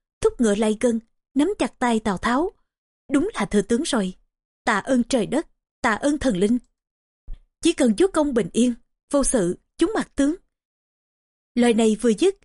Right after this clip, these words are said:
vị tướng quân chưa từng chịu thua ấy đã nước mắt vòng quanh. Tào Tháo cố lấy tinh thần an ủi đôi câu, mới nhận ra cả người Nhạc Tiến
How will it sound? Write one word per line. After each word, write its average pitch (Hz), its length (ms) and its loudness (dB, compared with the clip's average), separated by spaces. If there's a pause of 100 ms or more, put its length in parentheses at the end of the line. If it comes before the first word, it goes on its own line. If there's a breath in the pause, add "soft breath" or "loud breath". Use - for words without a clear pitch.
(140)
vị 233 140 0
tướng 339 220 0
quân 285 200 2
chưa 330 140 0
từng 226 220 0
chịu 220 180 0
thua 254 160 2
ấy 285 340 -2 (260)
đã 220 140 0
nước 339 220 2
mắt 392 240 -4
vòng 190 220 -2
quanh. 220 200 -2 (640)
Tào 269 140 0
Tháo 285 180 0
cố 320 180 0
lấy 320 140 2
tinh 269 220 0
thần 190 320 -2 (100)
an 269 240 -2
ủi 190 140 0
đôi 247 180 0
câu, 269 280 -2 (380)
mới 370 140 2
nhận 254 220 0
ra 285 240 0
cả 285 200 -4
người 277 200 2
Nhạc 214 280 0
Tiến 330 180 2